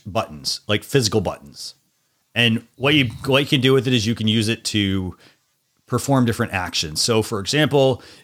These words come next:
um, if you're using, like, if you're using Amazon Live and let's say you were using a tool like, uh, O B S with it,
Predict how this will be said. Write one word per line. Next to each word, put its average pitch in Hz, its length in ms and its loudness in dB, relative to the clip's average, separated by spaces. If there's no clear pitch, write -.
um, 95 480 0
if 110 100 -4
you're 120 120 2
using, 113 260 4
like, 104 220 2
if 92 80 -8
you're 127 80 2
using 135 180 0
Amazon 120 360 2
Live 107 300 4
and 98 200 0
let's 110 160 0
say 127 100 2
you 107 160 2
were 101 80 0
using 95 380 -2
a 87 80 -4
tool 95 260 -6
like, 87 380 -6
uh, 87 200 -4
O 95 80 -4
B 104 140 -2
S 175 160 0
with 101 160 -2
it, 101 240 -2